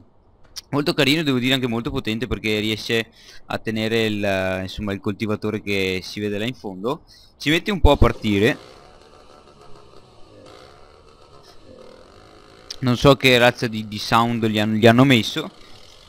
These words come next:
Comunque finché si mette in moto, eh, che cazzo, all'interno vedete abbiamo le leve che funzionano, funzionano molto bene. E poi abbiamo anche il, la possibilità dell'I C, quindi abbiamo il, premendo questo tasto qui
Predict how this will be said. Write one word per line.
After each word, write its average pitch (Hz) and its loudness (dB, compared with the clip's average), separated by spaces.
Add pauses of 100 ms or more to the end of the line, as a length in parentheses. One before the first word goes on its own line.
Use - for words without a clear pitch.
(180)
Comunque 135 2
finché 147 4
si 131 -2
mette 135 -2
in 156 -4
moto, 135 -4 (340)
eh, 104 -14 (240)
che 127 -12
cazzo, - -10 (360)
all'interno 127 2
vedete 117 -2
abbiamo 113 -2
le 117 -2
leve 117 0
che 107 -2 (400)
funzionano, 104 -2
funzionano 107 -6
molto 113 -2
bene. 170 4 (640)
E 165 -8
poi 170 -2
abbiamo 151 0
anche 151 -2
il, 123 2
la 117 0
possibilità 135 0
dell'I 127 -2
C, 156 -2
quindi 127 -4
abbiamo 110 -4
il, 92 -8
premendo 139 -4
questo 127 -12
tasto 123 -4
qui 147 -2